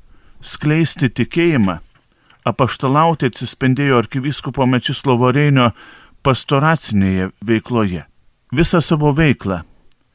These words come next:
visą savo dvasingumą, visas savo idėjas arkivyskupas kildina iš doros,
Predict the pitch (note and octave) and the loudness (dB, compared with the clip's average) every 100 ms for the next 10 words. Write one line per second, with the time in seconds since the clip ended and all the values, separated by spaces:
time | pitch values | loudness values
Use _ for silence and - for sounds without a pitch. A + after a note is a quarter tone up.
0 | _ _ - C3 - D3+ - C#3 C3+ A#2 | _ _ -4 -2 0 0 -2 0 -2 0
1 | C3 A#2 C3 A#2+ D#3+ D#3+ B2 A2 A#2 D#3+ | 0 2 4 4 4 2 2 2 0 0
2 | C#3 - C3 B2 - A2 G2+ C#3 D#3+ C#3+ | 0 0 2 0 0 -2 0 0 0 0
3 | - - - - - _ _ C3 A2+ C#3 | -2 -8 -12 -20 -20 _ _ -4 -2 -2
4 | D3+ - C#3 C#3 B2+ - D3 B2+ C3+ C3 | -2 -2 -4 -2 -2 -2 -2 0 2 2
5 | - B2 - C3 B2 G2 D#2+ - - | 2 -2 0 0 0 0 -6 -14 -14